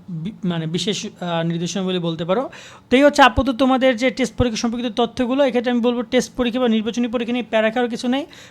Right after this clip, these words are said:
প্রস্তুতি গ্রহণ করো ভালোভাবে। যেগুলো এখানে পাশ করে যদি কোনো শিক্ষার্থী ফেল করে, দেখা গেলো পরবর্তী ফর্ম ফিল আপ করতে গিয়ে তারা কিন্তু ঝামেলা তোমাদের সাথে করে ফেলতে পারে।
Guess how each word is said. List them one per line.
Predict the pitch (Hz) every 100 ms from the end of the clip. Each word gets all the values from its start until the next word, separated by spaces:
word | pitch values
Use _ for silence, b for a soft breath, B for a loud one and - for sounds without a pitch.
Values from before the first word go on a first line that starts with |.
| B
প্রস্তুতি | 233 226 254 262
গ্রহণ | 269 262
করো | 277 269
ভালোভাবে। | 220 226 233 254 320 370 B B
যেগুলো | 214 202 240
এখানে | 247 262
পাশ | 254 226 -
করে | - 247
যদি | 240
কোনো | 233 254
শিক্ষার্থী | 226 - 226 247
ফেল | 240 247
করে, | 240 240
দেখা | 226 233
গেলো | 233
পরবর্তী | 233 220 214 233
ফর্ম | 233 - 220
ফিল | 214 226
আপ |
করতে | 220 214 190
গিয়ে | 196 226
তারা | 220 208
কিন্তু | 214 202 277 330 B B -
ঝামেলা | 147 180 185 208 240
তোমাদের | 208 202 196
সাথে | 208 233
করে | - 262
ফেলতে | 233 202 160
পারে। | 139